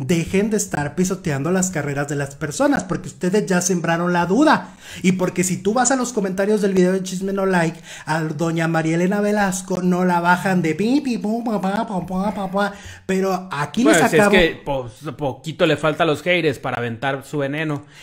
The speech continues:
Speaker 2: y que les
Speaker 1: Aquí
Speaker 2: den cuerda, pues imagínate.
Speaker 1: Aquí se les acaba de demostrar con el testimonio de los involucrados, las familias, se les acaba de demostrar que ayer mintieron.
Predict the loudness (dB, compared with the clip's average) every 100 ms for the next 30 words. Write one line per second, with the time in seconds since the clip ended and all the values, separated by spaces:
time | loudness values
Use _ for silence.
0 | -8 -2 2 6 6 6 4 4 4 4
1 | -2 -6 -12 -12 -10 -10 -10 -8 -6 -4
2 | -2 0 0 0 0 2 2 4 2 0
3 | -2 -4 -2 0 -2 0 4 6 6 4
4 | 0 0 0 0 0 -2 0 0 -2 -2
5 | -2 -4 -4 -4 -2 -4 -4 -4 -4 -6
6 | -2 0 0 0 0 2 2 2 0 -2
7 | -10 -6 0 0 0 -2 0 2 2 2
8 | -2 -2 -4 -2 -2 -2 0 2 4 2
9 | 0 -2 -4 -6